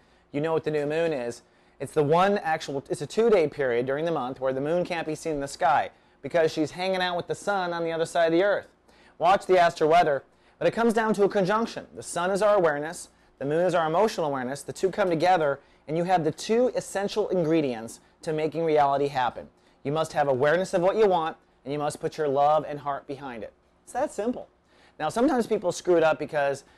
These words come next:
they try to sabotage it on the way out. They put too many writer bills on the spell, so it's all convoluted. Or when it comes in, they deny it 'cause they don't feel like they deserve it. So don't let yourself fall into any of those traps. And I'll tell you this, Gemini,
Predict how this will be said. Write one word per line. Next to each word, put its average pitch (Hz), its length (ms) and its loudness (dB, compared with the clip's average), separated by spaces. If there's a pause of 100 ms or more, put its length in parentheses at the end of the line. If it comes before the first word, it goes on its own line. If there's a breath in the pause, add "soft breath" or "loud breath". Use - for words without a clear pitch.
(180 soft breath)
they 143 160 -2
try 151 380 2
to 143 460 0
sabotage 156 560 0
it 160 40 -2
on 156 80 -4
the 151 60 -4
way 147 200 2
out. 139 240 2
They 143 80 -10
put 160 200 -6
too 165 80 -4
many 156 160 0
writer 156 320 2
bills 151 280 2
on 147 200 -2
the 147 80 -6
spell, 143 400 2
so 143 180 -2
it's 139 100 -2
all 147 220 0
convoluted. 147 720 2 (300 soft breath)
Or 175 160 4
when 185 100 4
it 180 80 -2
comes 180 280 0
in, 165 260 0
they 156 100 4
deny 151 360 -2
it 123 100 -8
'cause 151 100 -14
they 151 60 0
don't 147 180 -4
feel 143 100 -2
like 135 160 -2
they 139 120 -4
deserve 143 320 0
it. - 120 -10 (380 soft breath)
So - 100 -10
don't 175 140 2
let 214 140 0
yourself 185 300 0
fall 175 160 2
into 160 100 -4
any 156 80 -2
of 151 80 0
those 175 200 4
traps. - 460 -8 (300 soft breath)
And 190 260 -2
I'll 156 120 4
tell 208 160 2
you 170 120 4
this, 160 400 0 (460 soft breath)
Gemini, 262 540 2